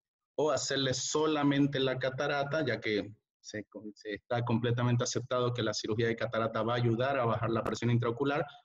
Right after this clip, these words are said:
o hacerle una mix o hacerle una facotrabeculectomía.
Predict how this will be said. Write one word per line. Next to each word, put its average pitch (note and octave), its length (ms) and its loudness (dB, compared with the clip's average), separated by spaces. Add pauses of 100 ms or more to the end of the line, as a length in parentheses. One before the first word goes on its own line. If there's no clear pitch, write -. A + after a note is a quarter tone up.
(100)
o A#2 100 -2
hacerle C3 360 0
una D3 180 2
mix D3 260 0
o A#2 40 2
hacerle A#2 300 0
una A2 160 2
facotrabeculectomía. - 1200 -10